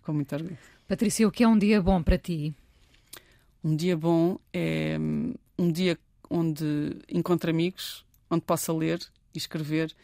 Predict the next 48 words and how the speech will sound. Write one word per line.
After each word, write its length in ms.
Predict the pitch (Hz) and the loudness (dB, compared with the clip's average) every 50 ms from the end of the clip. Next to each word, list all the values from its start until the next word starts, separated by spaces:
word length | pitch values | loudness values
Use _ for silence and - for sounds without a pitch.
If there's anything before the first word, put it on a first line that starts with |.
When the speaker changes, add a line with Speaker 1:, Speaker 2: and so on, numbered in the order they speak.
| _ _ _ _ _ _ _ _ _ _ _ - | _ _ _ _ _ _ _ _ _ _ _ -10
Speaker 1:
e 200 | 185 165 151 165 | -10 -4 -2 0
onde 160 | 147 147 143 - - - - | 0 0 -2 -4 -10 -16 -6
possam 260 | - 156 - - 151 | -4 -4 -2 -2 -6
acontecer 320 | 143 - 156 135 - - 143 | -4 -4 -4 -4 -4 -6 -6
coisas 240 | - 156 139 139 - | -6 -6 -6 -6 -6
que 80 | - 147 | -6 -6
eu 40 | |
não 60 | 139 135 | -6 -6
sei, 200 | - 151 143 - | -6 -8 -8 -6
não 120 | - 165 147 | -4 -4 -4
esteja 260 | - - 151 156 151 | -4 -6 -6 -6 -6
à 40 | 143 | -6
espera. 340 | - - - 156 - - - 156 - | -8 -6 -6 -8 -4 -2 -2 -2 -2
<laughs> 160 | - - - - | -4 -6 -8 -6
Speaker 2:
E 100 | 170 185 | -6 -4
onde 100 | 165 - | -4 -2
possas, 420 | - 180 - - 180 - - - - | -2 -2 -2 -2 -4 -4 -4 -6 -4
eh, 540 | 160 165 170 160 151 135 143 156 151 147 139 | -4 -4 -4 -4 -4 -4 -4 -4 -6 -8 -10
eh, 20 | _ - - - - _ _ _ | _ -20 -20 -20 -20 _ _ _
escovilhar 640 | - - - - 214 170 165 165 175 175 170 165 | -12 -10 -6 -4 -4 -4 -2 0 0 0 0 0
mais 240 | 165 170 175 165 160 | 0 -2 -2 -2 -2
um 100 | 170 165 | -4 -6
pouco 320 | - - 165 151 - - 151 | -6 -6 -8 -10 -8 -8 -8
desse 300 | 151 160 151 - - - | -6 -6 -6 -8 -10 -2
Speaker 1:
E 20 | |
Speaker 2:
teu 140 | - 180 156 | -2 -2 0
Speaker 1:
conhecer 360 | 156 190 185 - - - 170 | 2 2 2 2 2 -2 -2
pessoas 340 | 156 - - 175 160 151 147 | -2 -2 -2 0 0 0 0
novas. 460 | 151 147 147 151 185 180 175 160 151 | 0 0 0 0 0 0 0 -2 -4
Speaker 2:
Sim, 80 | - - - 170 | -8 -6 -6 -6
sim. 460 | 160 156 143 131 - - 165 143 - - 175 - | -6 -6 -8 -10 -8 -6 -6 -6 -4 -4 -2 0
Obrigada 440 | 180 196 214 - 202 202 196 190 | 2 2 4 4 4 4 4 2
por 160 | - - 196 - | 0 -2 -6 -2
teres 200 | 196 185 160 143 | -2 -2 -2 0
vindo 400 | 160 190 190 175 160 165 165 - | 0 0 0 0 0 -2 -2 0
ao 300 | 151 156 156 156 151 147 | 2 2 4 4 2 0
Fala 300 | - - 165 165 170 - | -2 -4 -4 -2 -4 -4
Com 200 | - 170 165 165 | -4 -4 -2 -2
Ela. 400 | 165 165 175 180 190 185 180 - - | -2 0 0 0 2 0 0 -2 -2
Ahm, 560 | 160 165 160 156 156 156 156 160 160 156 156 - | -2 -2 0 0 0 -2 -2 -4 -4 -6 -6 -4
ainda 200 | - 175 175 175 | -2 -2 -2 -2
vamos 200 | 151 175 170 - | -2 -2 -4 -4
conversar 420 | - 180 165 131 - - 165 151 160 | -4 -6 -6 -6 -4 -4 -2 0 0
mais 180 | 160 165 151 | 0 0 0
um 80 | 175 170 | -2 -2
bocadinho 360 | 165 - 180 156 170 160 156 | -2 -4 -4 -4 -2 -2 -2
no 100 | 160 156 | -4 -4
podcast. 640 | - 170 165 139 - - - 165 165 170 - - | -2 -2 -4 -4 -4 -6 -4 -2 -2 -2 -2 -6